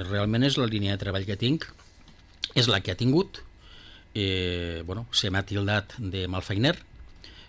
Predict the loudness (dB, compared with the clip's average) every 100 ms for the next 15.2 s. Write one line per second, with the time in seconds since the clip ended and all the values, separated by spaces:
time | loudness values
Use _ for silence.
0 | -16 -2 0 2 0 0 0 2 0 -2
1 | -2 -6 -8 -8 -6 -6 -4 -2 0 0
2 | 0 0 -2 -4 -4 -4 -2 -2 -2 -2
3 | -2 0 0 0 -6 -20 -20 -18 -20 -16
4 | -6 -4 -2 -2 0 0 0 -2 -2 0
5 | 2 4 4 4 4 4 4 4 4 4
6 | 2 0 2 0 0 -8 -6 -6 -4 -2
7 | -4 -6 -8 -8 -16 -20 -12 -6 -4 -2
8 | -2 -2 -2 -2 -6 -4 -4 -4 -4 -2
9 | 0 0 -2 -8 -18 -18 -14 -14 -14 -16
10 | -12 2 6 8 8 6 6 4 6 6
11 | 6 4 2 0 0 2 0 -2 0 2
12 | 2 0 0 0 0 -2 -2 -2 -2 -2
13 | -2 -6 -4 -2 0 0 -2 -6 -4 -2
14 | 0 0 -2 -4 -4 -4 -4 -4 0 2
15 | 2